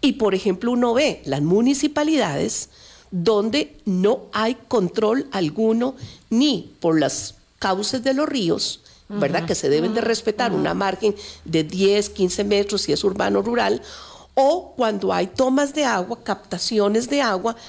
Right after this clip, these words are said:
Speaker 1: sobre todo si hay un manantial de doscientos metros a la redonda, que no tiene una justificación técnica, pero eso fue lo que se decidió en la ley y no se ha cambiado. Entonces hay que respetarlo. En ningún lado, ni a nivel urbano, ni al nivel rural,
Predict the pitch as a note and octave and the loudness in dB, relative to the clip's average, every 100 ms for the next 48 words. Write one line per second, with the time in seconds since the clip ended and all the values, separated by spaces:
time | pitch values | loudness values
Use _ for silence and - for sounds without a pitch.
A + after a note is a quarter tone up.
0 | - - D3 D3 A3 D#3 F3+ G#3+ A#3 C4 | -16 -4 -2 2 2 2 0 0 2 2
1 | D#4 C#4+ C#4+ D4+ A#3+ F#3 F#3+ F#3 G#3 G3 | 2 2 2 2 2 2 0 2 0 2
2 | F3 F#3 - F#3 E3 E3 C3+ C#3 - - | 0 -2 -2 -2 -2 -4 -6 -10 -16 -20
3 | _ - - - - - - - - _ | _ -20 -20 -20 -20 -20 -20 -20 -20 _
4 | - C4+ B3+ - - A#3+ C#4 D4 D4+ D4+ | -2 0 -2 -6 -2 2 2 2 2 4
5 | D4 D#4 D4+ A3 A#3 C#4 - F#3+ - - | 6 4 2 0 2 0 0 -2 0 -2
6 | G3+ G#3 C4 A3+ E3+ D3+ G3 E3 F#3 F#3 | 0 0 2 2 0 0 0 2 0 0
7 | C#3+ - - G#3 D#3 C#3+ C3+ D3+ E3 D3 | 0 0 -2 0 0 0 0 2 0 -2
8 | C#3 B2+ A2 F3 C3+ C3 - - - C3 | -4 -6 -4 -2 -2 -2 -6 -8 -8 -10
9 | C#3+ - - - - D#3 D#3+ - F3 D#3+ | -12 -20 -20 -12 -8 -4 -4 -4 -4 -4
10 | - C3+ B2 B2+ B2 - - - - A#3+ | -4 -6 -4 -4 -6 -10 -16 -20 -4 0
11 | A#3+ A3+ A#3 B3 A#3+ G3+ D#3+ - - - | 2 4 2 2 2 0 -4 -10 -20 -4
12 | G#3 G3+ F#3 F3 G3 C#4+ A#3 F#3+ E3+ F3+ | 2 2 2 2 4 2 2 0 2 0
13 | A3 - A#3 F3+ F3 F3 E3 F#3 F#3+ E3+ | 0 0 2 0 0 2 2 0 -2 -2
14 | E3+ | -2